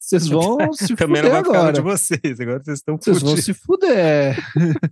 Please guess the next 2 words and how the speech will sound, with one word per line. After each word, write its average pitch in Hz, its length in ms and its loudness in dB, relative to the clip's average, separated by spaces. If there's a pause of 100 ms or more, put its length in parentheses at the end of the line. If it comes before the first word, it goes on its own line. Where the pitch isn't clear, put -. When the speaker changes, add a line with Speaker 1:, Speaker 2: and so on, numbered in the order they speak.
(340)
Speaker 1:
<laughs> 160 1040 -6
Mas, 165 1040 0